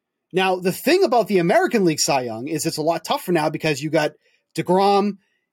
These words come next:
and Verlander in the American League. So that really just kinda messes everything up when it comes to potential Cy Young winners.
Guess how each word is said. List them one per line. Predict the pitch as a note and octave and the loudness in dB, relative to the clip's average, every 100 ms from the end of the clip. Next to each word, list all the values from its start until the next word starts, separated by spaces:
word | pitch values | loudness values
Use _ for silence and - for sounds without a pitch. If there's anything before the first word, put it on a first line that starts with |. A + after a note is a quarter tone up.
| _ - | _ -6
and | F#3 A#3+ A#3+ | -2 0 2
Verlander | G#3 G#3+ F3 D#3 D3 E3 | 2 4 4 2 0 0
in | E3 | 2
the | D#3 | 2
American | D3 C#3 B2+ C3+ B2 | 0 -2 -2 -6 -6
League. | C3 D3+ | -6 -6
So | C3+ | -2
that | D3+ G3+ | -2 -2
really | E3 F3 E3 | 2 4 2
just | C#3+ C#3 | 0 -4
kinda | D#3 C3+ | -4 -2
messes | B2+ C3+ B2+ B2 | -2 -4 -6 -6
everything | A#2 A#2 B2 A2+ | -6 -6 -8 -6
up | A#2 - | -8 -8
when | C3+ B2 | -10 -8
it | A2+ | -6
comes | C3+ B2+ - | -6 -6 -8
to | C3+ A#2+ | -8 -10
potential | - - C#3 C3+ | -12 -8 -8 -8
Cy | - C#3 | -4 -4
Young | B2 A2+ A2 | -2 -6 -8
winners. | G2+ A2+ D3 | -10 -12 -12